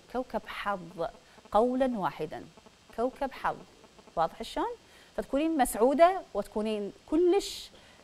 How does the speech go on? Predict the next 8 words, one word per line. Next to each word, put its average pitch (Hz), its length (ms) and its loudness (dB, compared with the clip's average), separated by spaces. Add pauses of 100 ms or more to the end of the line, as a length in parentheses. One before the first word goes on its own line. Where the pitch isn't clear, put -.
سعيدة 277 340 4
مع 196 180 4
الرجل، 170 420 -2
يعني 196 240 2
الرجل 247 260 2
يفضل. 202 460 4 (180)
وعلى 262 320 8
فكرة، - 400 -4